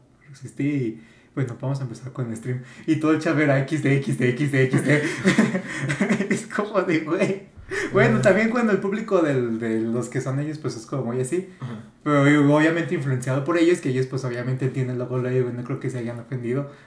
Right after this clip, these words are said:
Speaker 1: ni el Mao se haya ofendido. Pero sí es como de
Speaker 2: Es que sí, güey, o sea, para los que no sepan qué es un ecchi, a lo mejor hay gente que no sabe. Son ese tipo, principalmente morros, o sea, vatos.
Speaker 1: Sí.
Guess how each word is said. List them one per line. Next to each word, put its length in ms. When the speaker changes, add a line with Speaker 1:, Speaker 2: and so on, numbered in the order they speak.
Speaker 1:
ni 80
el 140
Mao 500
se 80
haya 80
ofendido. 500
Pero 400
sí 160
es 80
como 360
de 500
Speaker 2:
Es 100
que 80
sí, 160
güey, 240
o 40
sea, 480
para 120
los 60
que 80
no 60
sepan 320
qué 140
es 120
un 140
ecchi, 400
a 40
lo 80
mejor 160
hay 80
gente 200
que 120
no 120
sabe. 260
Son 240
ese 220
tipo, 880
principalmente 640
morros, 560
o 80
sea, 140
vatos. 600
Speaker 1:
Sí. 320